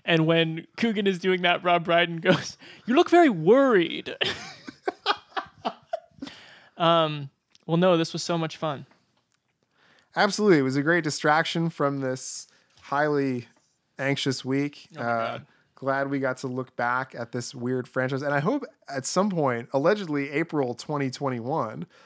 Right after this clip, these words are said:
Speaker 2: but I hope we get a new Bond.
Speaker 1: Yeah, did you see that M G M was like, "six hundred dollars, <laughs> both the world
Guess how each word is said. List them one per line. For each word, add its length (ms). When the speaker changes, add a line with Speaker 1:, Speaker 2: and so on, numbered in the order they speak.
Speaker 2:
but 100
I 80
hope 220
we 100
get 140
a 80
new 200
Bond. 480
Speaker 1:
Yeah, 160
did 160
you 80
see 220
that 140
M 140
G 180
M 160
was 180
like, 240
"six 300
hundred 320
dollars, 320
<laughs> 260
both 220
the 140
world 540